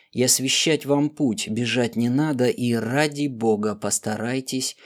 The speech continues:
не свалить стойки, которые держат потолочные балки». Как только мы догнали мальчика, шум водопада заметно усилился. Мне почудилось, будто я слышу, как натужно скрипят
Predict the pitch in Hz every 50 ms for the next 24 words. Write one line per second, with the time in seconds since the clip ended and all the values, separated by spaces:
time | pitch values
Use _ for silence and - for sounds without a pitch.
0 | - - - _ - 113 117 113 - - 110 110 110 107 107 113 120 117 - -
1 | - - - 135 127 117 110 101 101 - - 95 85 90 113 104 104 107 107 104
2 | 104 101 98 101 107 113 113 113 110 107 120 120 117 - - 131 113 - 110 107
3 | 104 98 98 98 - - 117 117 117 117 110 113 117 123 107 92 90 90 - -
4 | 82 90 - - _ _ _ _ _ _ _ - - 135 - - 165 143 - -
5 | 127 131 131 120 127 127 123 135 139 135 123 120 123 123 135 151 151 131 - -
6 | - - - 107 104 - - 156 143 131 117 117 120 117 120 117 110 - - 156
7 | 156 151 135 131 123 113 123 123 117 123 131 131 127 135 135 139 143 143 - -
8 | - 156 127 110 101 101 - - - 95 92 92 - _ _ _ _ _ _ _
9 | 147 160 190 190 185 180 170 - - 208 196 175 170 160 160 143 135 135 147 170
10 | 175 170 - 165 165 160 156 147 - - 175 185 185 - - 147 - 151 143 -
11 | 131 123 123 120 120 - - 180 185 175 165 165 165 156 - - - 147 151 151
12 | - - 175 160 160 160 - -